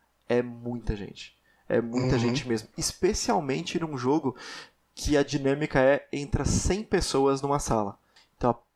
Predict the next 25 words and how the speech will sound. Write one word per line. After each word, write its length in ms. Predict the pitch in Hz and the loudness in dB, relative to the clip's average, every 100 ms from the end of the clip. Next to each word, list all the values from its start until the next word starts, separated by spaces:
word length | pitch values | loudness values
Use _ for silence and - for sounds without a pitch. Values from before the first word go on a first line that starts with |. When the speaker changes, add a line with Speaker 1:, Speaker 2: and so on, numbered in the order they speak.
| _ _ | _ _
Speaker 1:
possibilidade 680 | 202 247 - 208 170 143 139 | 2 4 0 -2 0 2 2
de 60 | 131 | 0
ter 240 | - 135 - | -2 -2 -4
um 180 | 208 | -2
hacker 400 | 196 151 135 135 | 2 2 0 -2
estragar 480 | 127 - 139 127 127 | -2 0 0 2 2
o 80 | 127 | 2
jogo 440 | 123 123 120 120 - - - - | 0 0 2 0 -4 -12 -16 0
de 140 | 147 | 4
outras 300 | 151 147 143 | 4 2 0
noventa 400 | 139 135 185 214 | 2 2 2 0
e 80 | 139 | 2
nove 400 | 123 143 113 95 - _ | 4 2 0 -8 -18 _
ali 380 | - 113 120 143 - _ _ _ - | -6 -2 -2 -2 -8 _ _ _ 0
é 100 | 117 | 4
altíssima. 560 | 135 - 107 - 107 - - | 4 2 -8 -8 -10 -6 2
Speaker 2:
Ah, 220 | 170 226 | 4 4
sim. 380 | - 208 208 - - _ - | 4 4 2 0 -12 _ -4
Sim. 240 | 135 151 - _ | -2 -2 -6 _
Speaker 1:
Então 580 | - 127 135 135 135 - - | 0 2 4 4 2 0 2
a 100 | 135 | 0
Bluehole 460 | 147 170 147 160 | 4 4 6 4
tá 120 | 175 175 | 2 2
correndo 400 | 170 156 156 165 | 2 2 0 -2
atrás 500 | - 123 123 156 | 0 2 4 2